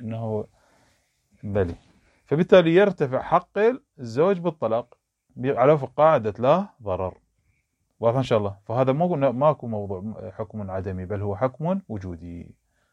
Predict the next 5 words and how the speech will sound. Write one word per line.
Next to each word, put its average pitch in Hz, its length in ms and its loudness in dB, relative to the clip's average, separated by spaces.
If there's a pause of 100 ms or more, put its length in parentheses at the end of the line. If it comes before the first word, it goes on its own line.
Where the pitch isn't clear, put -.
وكذلك 151 1160 4
في 160 160 -4
من 127 160 -4
في - 180 -10
العتق 156 480 -2